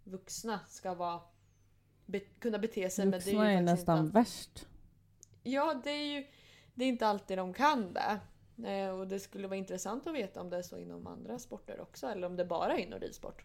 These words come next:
Speaker 1: Det vet jag inte.
Speaker 2: Nej, det tror jag nog. Det där är en människogrej, tyvärr.
Speaker 1: Mm. Ja. För jag tänker typ så här, på fotbollsträningar med barn,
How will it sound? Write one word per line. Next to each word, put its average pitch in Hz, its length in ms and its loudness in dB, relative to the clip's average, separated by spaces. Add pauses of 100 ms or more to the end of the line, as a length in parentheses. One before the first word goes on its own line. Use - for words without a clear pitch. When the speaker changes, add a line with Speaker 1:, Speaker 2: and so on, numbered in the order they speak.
(160)
Speaker 1:
Det 240 80 -4
vet - 160 -2
jag 220 80 -4
inte. 220 120 -8 (600)
Speaker 2:
Nej, 180 460 6
det 175 120 8
tror 175 260 2
jag 165 120 6
nog. 165 200 0 (120)
Det 180 100 2
där 180 240 10
är 175 100 4
en 175 120 4
människogrej, 175 680 4
tyvärr. 160 320 0 (800)
Speaker 1:
Mm. 262 320 8 (800)
Ja. 196 300 -2 (600)
För 262 80 6
jag 285 80 6
tänker 269 300 2
typ 233 220 2
så 233 100 0
här, 190 280 4 (1900)
på 269 200 4
fotbollsträningar 240 1300 2 (140)
med 240 220 0
barn, 185 400 2